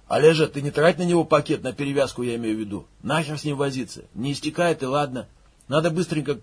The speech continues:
колонуть его, кто такой, в каком составе, цель, кто послал. Хотя, конечно, у, у меня уже соображения имеются».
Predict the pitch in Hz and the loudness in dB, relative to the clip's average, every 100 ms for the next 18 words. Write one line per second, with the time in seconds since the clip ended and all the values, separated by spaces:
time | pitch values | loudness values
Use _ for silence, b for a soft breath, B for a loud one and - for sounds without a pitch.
0 | - 135 147 180 151 123 104 160 165 147 | -4 0 2 2 0 -2 -2 0 0 0
1 | 147 135 - 107 156 143 123 - 135 120 | 0 -4 -6 -4 -4 -4 -8 -4 -4 -4
2 | 101 143 123 - 131 117 110 127 117 b | -2 -2 -2 -6 -6 -6 -2 0 0 b
3 | b b b - 156 180 147 151 151 143 | b b b -6 2 2 2 0 -2 -4
4 | 123 120 107 65 69 78 110 135 143 147 | -6 -6 -10 -14 -14 -8 -6 -2 0 0
5 | 143 147 131 131 131 139 131 135 135 127 | -2 -4 0 0 0 -4 -4 -4 -4 -6
6 | 104 - | -8 -12